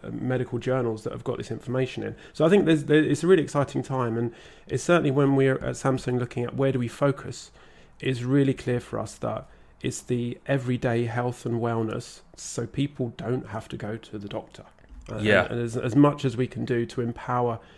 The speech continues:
Speaker 1: consumers to do that, the, the better.
Speaker 2: Awesome. You mentioned, um,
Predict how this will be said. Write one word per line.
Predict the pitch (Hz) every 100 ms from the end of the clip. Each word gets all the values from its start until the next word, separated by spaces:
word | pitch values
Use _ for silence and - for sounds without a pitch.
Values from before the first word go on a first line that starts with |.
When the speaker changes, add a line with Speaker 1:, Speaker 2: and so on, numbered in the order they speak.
| - - -
Speaker 1:
consumers | - 117 120 120 113
to | -
do | 113 120
that, | 110 101 -
the, | 117 107
the | -
better. | 107 104 101 - _ - -
Speaker 2:
Awesome. | 101 - - - - - - - - -
You | 139
mentioned, | 170 214 - 196 170 139 - - - -
um, | 123 120 120 110 101